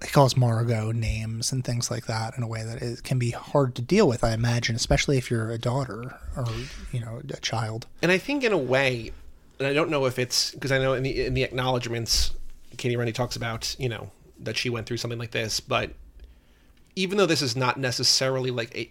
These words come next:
Speaker 2: a self-help book is the wrong phrase, but it's not like you would read this, but I think this could help people going through grief, because I think the way that, like, Evie impersonating G B M wife, like, is like, "There's four different personalities. There's the asshole, there's the this, there's that, there's the whatever." Like,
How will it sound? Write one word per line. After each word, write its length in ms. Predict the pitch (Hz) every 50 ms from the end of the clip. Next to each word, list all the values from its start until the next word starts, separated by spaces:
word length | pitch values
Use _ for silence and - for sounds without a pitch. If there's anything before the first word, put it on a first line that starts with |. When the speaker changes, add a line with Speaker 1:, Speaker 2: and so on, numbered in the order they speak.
| - 131
Speaker 2:
a 120 | 131 120
self-help 540 | 117 - - - 165 156 - - 131 127 -
book 140 | 117 110 110
is 80 | 110
the 100 | 110 117
wrong 300 | 113 117 117 113 110 107
phrase, 380 | 110 - - 123 123 123 113 -
but 100 | - 113
it's 120 | 113 - 143
not 160 | 139 127 120
like 240 | 135 127 117 - -
you 100 | 123 120
would 160 | 123 120 110
read 320 | 113 110 120 123 120 117
this, 180 | 120 117 110 -
but 120 | - 131
I 40 | 123
think 160 | - - -
this 140 | - 143 120
could 200 | - - - 143
help 220 | 117 123 160 160 -
people 220 | 143 123 - 120
going 240 | 110 123 127 120 117
through 140 | - 123 127
grief, 180 | 156 143 -
because 180 | 127 120 117 120
I 60 | 120
think 280 | - 139 131 113 - - - - - - - - _
the 100 | - 127
way 200 | 117 127 135 135
that, 140 | 131 131 -
like, 180 | 120 120 - - -
Evie 500 | 131 131 120 131 127 123 120 120 117 101 - _ _ _ _ _ _ _ _ _ _
impersonating 680 | - 143 131 - - 135 135 131 - 139 135 127 120 110
G 120 | - 131
B 120 | 120 127
M 120 | 123 127 123
wife, 320 | 120 123 123 123 123 -
like, 160 | 127 113 110
is 100 | 113 -
like, 140 | - 113 110
"There's 140 | 127 127 123
four 180 | - - 202 214
different 220 | 208 202 190 -
personalities. 640 | 202 190 196 - 196 202 196 175 139 123 107 110 -
There's 260 | - 117 123 135 131
the 140 | 135 156 175
asshole, 260 | 185 175 - - 120
there's 200 | 113 117 117 -
the 80 | 139 147
this, 160 | 180 170 131
there's 180 | - 127 127 135
that, 180 | 143 165 160
there's 140 | - 135 123
the 60 | 127
whatever." 380 | 127 143 156 190 190 - 120 107
Like, 220 | 113 110 110 -